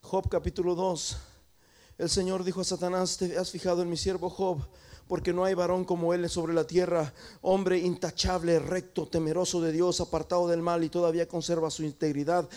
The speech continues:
Aunque tú, aunque tú me insista-, me insistaste contra él para que arruinara, para que lo arruina-, lo arru-, arruinara sin causa". Y respondió Satanás: "Sí, pero piel por piel.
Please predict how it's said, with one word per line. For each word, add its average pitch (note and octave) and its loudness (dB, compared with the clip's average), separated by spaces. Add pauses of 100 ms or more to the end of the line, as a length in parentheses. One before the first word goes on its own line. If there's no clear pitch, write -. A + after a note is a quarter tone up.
(160)
Aunque G#3 2
tú, G4+ 4 (800)
aunque C4+ 2
tú D#4 2
me C#4+ 0
insista-, C4 -2 (160)
me G#3 -2
insistaste A3 0
contra F3+ 0
él G#3+ 2 (500)
para F#3+ 4
que G3 2
arruinara, F3+ -2
para F#3 -2
que F#3 0
lo F3 2
arruina-, F3 -2
lo E3 2
arru-, E3 0 (140)
arruinara D#3+ -2
sin E3 -4
causa". G#3+ -2 (840)
Y D#3+ -8
respondió D#3 -4
Satanás: E3 -4
"Sí, D3+ -8 (480)
pero D3 2
piel D#3 -2
por D3+ -4
piel. D3+ -2